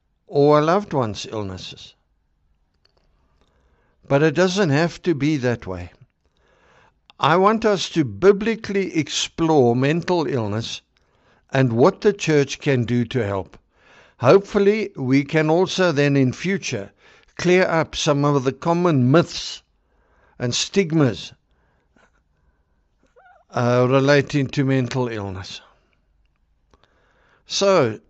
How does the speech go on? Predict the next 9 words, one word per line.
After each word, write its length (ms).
session 480
one, 260
a 60
Christian 720
response 880
to 160
a 60
mental 640
illness. 580